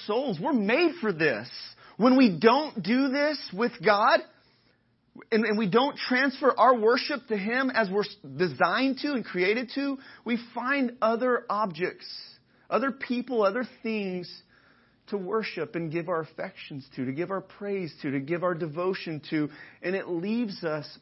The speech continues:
broken. It leaves us disappointed. It leaves us feeling empty because those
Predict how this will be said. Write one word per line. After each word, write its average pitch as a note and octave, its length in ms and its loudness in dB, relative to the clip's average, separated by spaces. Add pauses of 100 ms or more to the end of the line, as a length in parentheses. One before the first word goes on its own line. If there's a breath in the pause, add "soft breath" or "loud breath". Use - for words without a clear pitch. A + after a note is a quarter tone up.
(200)
broken. C3 580 -6 (720 loud breath)
It F3+ 160 6
leaves A3 440 2
us G#3 160 2 (360 loud breath)
disappointed. F#3+ 1000 -4 (640 loud breath)
It G#3 180 8
leaves B3+ 480 2
us A#3 180 2 (140)
feeling C4 440 2 (120)
empty G#3+ 720 2 (280 loud breath)
because G#3 480 2
those C4 340 6